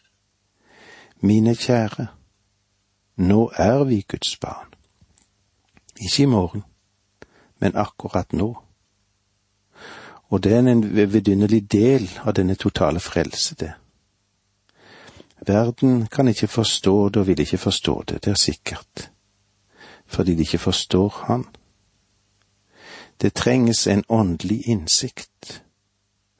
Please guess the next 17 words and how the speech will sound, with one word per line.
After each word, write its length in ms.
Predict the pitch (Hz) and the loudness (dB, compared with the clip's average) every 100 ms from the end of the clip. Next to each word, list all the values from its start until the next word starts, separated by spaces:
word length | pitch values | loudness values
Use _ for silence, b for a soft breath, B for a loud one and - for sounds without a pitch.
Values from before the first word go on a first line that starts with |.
| B B B - | B B B -6
og 120 | 87 | 0
den 200 | 95 110 | 0 0
kommer 440 | - 113 113 113 | -2 0 2 2
gjennom 320 | 104 92 92 95 | 2 2 2 2
den 200 | 101 101 | 0 2
salvelse 760 | - 120 95 87 117 135 - - | 2 2 0 -4 -4 -6 -2 0
som 160 | 90 87 | 0 0
vi 60 | |
har 240 | 87 90 - | -2 -4 -4
talt 480 | - 82 78 - 90 | -4 -4 -4 -2 0
om, 220 | 78 73 _ _ _ _ | 0 -4 _ _ _ _
som 180 | - 85 | -4 -2
han 260 | - 90 104 - | 0 0 -2 -6
gir 340 | 101 160 - | -4 -4 -8
oss. 360 | - - - - _ _ _ _ _ _ _ _ _ b b b b b b b _ - | -10 -10 -12 -16 _ _ _ _ _ _ _ _ _ b b b b b b b _ -2
Guds 380 | 127 - - - | 0 0 -4 0
ånd 320 | 123 120 80 | 2 2 0